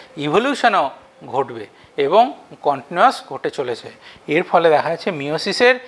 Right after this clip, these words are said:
এই ইম্পর্টেন্সগুলো আছে। তাহলে আমরা এখানে আজকে তোমরা cell cycle,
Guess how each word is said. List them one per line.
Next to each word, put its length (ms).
এই 320
ইম্পর্টেন্সগুলো 800
আছে। 360
তাহলে 160
আমরা 340
এখানে 260
আজকে 400
তোমরা 220
cell 280
cycle, 560